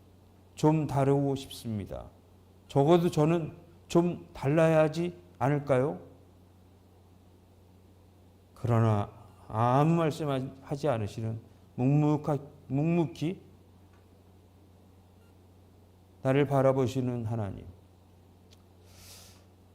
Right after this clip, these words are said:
저는 구주 예수님의 은혜의 부여함을 바라보기를 소망합니다. 그분의 사랑에 감사하고 기뻐하는 하루가 되기를 소망합니다. 모든 섭리 가운데 역사하시는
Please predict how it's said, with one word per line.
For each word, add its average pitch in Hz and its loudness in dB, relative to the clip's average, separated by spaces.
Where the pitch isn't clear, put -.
저는 151 4
구주 156 4
예수님의 147 0
은혜의 143 2
부여함을 135 0
바라보기를 123 -2
소망합니다. 113 -6
그분의 135 0
사랑에 147 0
감사하고 135 0
기뻐하는 151 2
하루가 160 2
되기를 143 -2
소망합니다. 135 -8
모든 165 4
섭리 190 2
가운데 147 0
역사하시는 139 -2